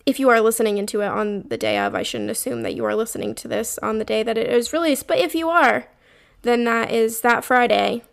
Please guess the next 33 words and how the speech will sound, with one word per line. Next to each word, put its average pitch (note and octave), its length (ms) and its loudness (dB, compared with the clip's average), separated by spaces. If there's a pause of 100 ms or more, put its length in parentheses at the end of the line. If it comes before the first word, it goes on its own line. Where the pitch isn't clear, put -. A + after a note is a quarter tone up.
(680)
um, - 400 -4
is A#3 240 0
when G#3 520 0 (280)
my A3+ 240 0
new A3 200 2
product, A3 720 -4 (200)
products - 680 2 (340)
with A#3+ 120 -4
an A#3+ 80 -2
S G#3+ 440 -4 (320)
are A#3 160 4
going A3+ 300 2
to A3+ 420 -4 (140)
be A#3+ 320 -2
released, B3 400 2
which A#3 140 0
I - 120 -2
will A#3+ 120 -4
talk A#3+ 220 -2
about A3 360 2
later. A#3 540 4 (500)
Um, A#3+ 340 4
and C4+ 160 4
if B3+ 140 0
you A#3+ 60 -6
stick - 240 -4
around, A#3 520 0
you A3 80 -6
will A#3 140 2
get A#3 320 -2
a A3 500 2 (400)
discount B3 480 2
code F#3 400 0